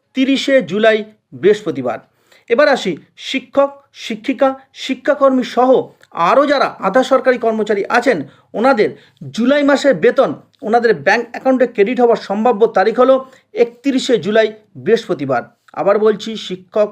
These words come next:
শিক্ষিকা, শিক্ষাকর্মী সহ আরও যারা আধা সরকারি কর্মচারী আছেন ওনাদের জুলাই মাসের বেতন ওনাদের ব্যাংক অ্যাকাউন্টে ক্রেডিট হওয়ার সম্ভাব্য তারিখ হলো একত্রিশে জুলাই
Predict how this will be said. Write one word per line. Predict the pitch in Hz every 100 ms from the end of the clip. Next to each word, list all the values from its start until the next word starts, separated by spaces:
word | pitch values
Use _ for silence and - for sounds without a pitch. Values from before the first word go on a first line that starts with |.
| -
শিক্ষিকা, | 196 185 208 196 220
শিক্ষাকর্মী | 214 185 - 208 208 202 190
সহ | - 185 226 262 - - _
আরও | 165 196 277
যারা | 285 247
আধা | 185 196
সরকারি | 233 247 233 220
কর্মচারী | 208 196 196 185 -
আছেন | 190 196 294 285 - _
ওনাদের | 180 202 185 -
জুলাই | 196 247
মাসের | 247 247 220
বেতন | 147 185 262 254
ওনাদের | 180 170 170
ব্যাংক | 135 180 214 -
অ্যাকাউন্টে | - 233 226 208
ক্রেডিট | 180 175 202
হওয়ার | 202
সম্ভাব্য | 196 180 185 196 185
তারিখ | 185 165 185
হলো | 220 269 294 - _ -
একত্রিশে | 180 - _ 254 247 233
জুলাই | 170 175 220 208